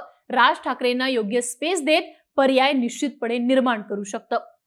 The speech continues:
आता याच विधानसभेच्या खेळीसाठी राज ठाकरेंनी बिनशर्त पाठिंबा महायुतीला दिला असू शकतो असं म्हणता येतं. आणि जर असं झालंच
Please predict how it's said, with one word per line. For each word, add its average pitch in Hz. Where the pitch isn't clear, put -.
आता 240
याच 254
विधानसभेच्या 285
खेळीसाठी 311
राज 349
ठाकरेंनी 427
बिनशर्त 381
पाठिंबा 320
महायुतीला 277
दिला 220
असू 392
शकतो 320
असं 311
म्हणता 262
येतं. 208
आणि 220
जर 233
असं 226
झालंच 269